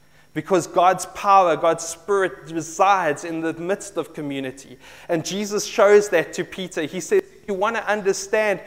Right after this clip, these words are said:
how I work, get people together, break bread, fry fish, but put me in the center of those, those stories."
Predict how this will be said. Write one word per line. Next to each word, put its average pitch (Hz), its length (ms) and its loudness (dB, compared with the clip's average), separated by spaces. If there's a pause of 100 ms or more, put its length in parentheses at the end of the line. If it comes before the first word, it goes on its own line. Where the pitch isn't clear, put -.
(220)
how 196 180 0
I 190 220 6
work, 202 540 4 (320)
get 196 240 4
people 196 340 -4
together, 147 600 -2 (400)
break 190 340 2
bread, 160 560 -2 (600)
fry 180 260 8
fish, - 640 -4 (1300)
but - 300 -6
put 185 240 -4
me 160 200 -2
in 143 80 -4
the 139 80 -2
center 143 500 -6
of 104 300 -6
those, 113 480 -8
those 113 180 -6
stories." 95 640 -14